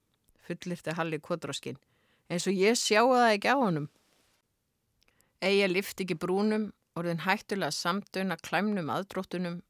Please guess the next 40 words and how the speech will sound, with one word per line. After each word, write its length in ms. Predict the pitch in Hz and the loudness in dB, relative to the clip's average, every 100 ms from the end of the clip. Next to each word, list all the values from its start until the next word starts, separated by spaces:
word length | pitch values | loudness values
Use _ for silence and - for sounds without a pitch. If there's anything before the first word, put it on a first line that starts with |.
| _ | _
sem 160 | - 151 | -12 -8
rigndi 320 | 156 170 156 | -6 -6 -6
yfir 160 | 165 156 | -4 -2
hana 160 | 165 | -4
frá 140 | 156 156 | -6 -8
morgni 300 | 151 - 151 | -8 -8 -12
til 100 | 151 - | -12 -8
kvölds, 480 | 180 196 202 - - _ - - _ _ | -4 -4 -6 -16 -18 _ -20 -20 _ _
líkt 220 | 202 - | -8 -6
og 80 | 214 | -6
þær 120 | 208 | -6
fáu 360 | - 220 233 240 - | 2 2 4 0 -2
konur 320 | 208 214 214 | -2 0 -4
sem 160 | - 170 | -6 -4
hættu 340 | 175 196 - 185 | -4 -4 -12 -12
sér 240 | - 156 | -10 -8
inn 80 | 123 | -10
í 80 | - | -8
beitningakofan, 840 | 190 202 214 196 - 190 185 180 - _ _ _ _ | -8 -6 -6 -6 -4 -4 -2 -4 -8 _ _ _ _
virki 380 | 175 185 - - | -6 -6 -8 -14
farandverkamanna 1120 | - 185 208 202 196 196 - 190 180 175 170 - - | 0 2 2 -2 -6 -6 -4 -2 -2 -2 -6 -8 -16
sem 160 | - 165 | -12 -12
áttu 240 | 160 - - | -12 -16 -6
hvergi 400 | 190 208 - 156 | -6 -6 -8 -6
samastað 640 | - 196 214 202 202 202 - _ _ _ _ _ | -2 -2 -2 -6 -4 -4 -6 _ _ _ _ _
því 140 | 214 - | -10 -2
þjóðfélagið 720 | 208 208 - 185 180 180 170 | 0 0 -4 -2 0 -2 -4
var 160 | 135 | -6
óðum 320 | 139 190 185 170 | -4 -6 -6 -8
að 80 | |
hrista 320 | - 170 - 151 | -8 -8 -8 -10
af 80 | |
sér 160 | - 165 | -6 -6
menningu 400 | 175 180 156 139 | -4 -6 -8 -10
þeirra. 240 | 139 123 135 _ _ _ _ _ _ _ _ _ _ | -10 -12 -16 _ _ _ _ _ _ _ _ _ _
Þeir 140 | 196 | -2
höfðu 140 | 208 202 | -2 -2
komið 220 | 220 180 | 0 2
aðvífandi 600 | 220 247 254 220 202 | 2 0 -2 -2 -4
um 80 | 180 | -4